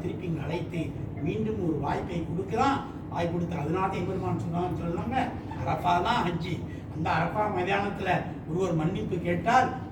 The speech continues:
அந்த இடத்துல அல்லாஹ் தஆலா மன்னிக்கப்படா-, அல்லாஹ் தஆலா மன்னிக்கப்படாமல் திரும்புறதில்லை. அன்றைய குழந்தை ஒரு, ஒரு குழ-, பிறந்த குழந்தை என்ன பாவம் பண்ணியிருக்கோம்? அன்றைய குழந்தையை போல் நீங்க திரும்புகிறீர்கள். அதனால தான் எல்லா இடத்துலையும்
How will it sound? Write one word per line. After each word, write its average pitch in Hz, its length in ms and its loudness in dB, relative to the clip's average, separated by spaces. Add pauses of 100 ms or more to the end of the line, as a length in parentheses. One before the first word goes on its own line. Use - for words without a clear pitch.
அந்த 156 160 0
இடத்துல 147 240 -2
அல்லாஹ் 170 240 -2
தஆலா 160 200 0
மன்னிக்கப்படா-, 202 600 0
அல்லாஹ் - 320 2
தஆலா 185 240 0 (340)
மன்னிக்கப்படாமல் 208 880 2 (300)
திரும்புறதில்லை. 277 560 4
அன்றைய 226 380 2 (180)
குழந்தை 254 440 2
ஒரு, 208 180 2
ஒரு 190 180 -2
குழ-, 196 200 -4
பிறந்த 208 220 -4
குழந்தை 196 320 -4 (260)
என்ன 185 160 -2
பாவம் 196 240 0
பண்ணியிருக்கோம்? 175 460 0 (400)
அன்றைய 165 340 2
குழந்தையை 220 560 0
போல் 185 260 0
நீங்க 170 120 -2
திரும்புகிறீர்கள். 147 600 -4 (440)
அதனால 214 280 2
தான் 233 160 2
எல்லா 214 200 4
இடத்துலையும் 214 580 0